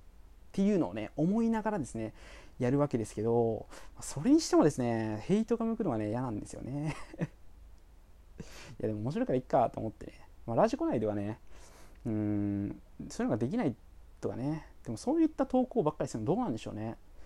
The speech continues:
その規定に引っかかるのかもしれないですね、もしかして。うん。いや、でもね、本当にね、つまんねえと思うやつあるんですよ、いろいろ。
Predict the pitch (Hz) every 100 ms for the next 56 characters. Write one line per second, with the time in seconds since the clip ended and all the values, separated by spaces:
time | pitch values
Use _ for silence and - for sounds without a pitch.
0 | - - - - 113 - - 254 262 -
1 | - 262 180 110 110 107 101 123 113 -
2 | - - - - - - - 113 110 107
3 | 107 - - - - - - 131 170 110
4 | - 285 370 359 320 - - 226 196 113
5 | 110 113 113 107 113 151 110 - 104 104
6 | 113 113 110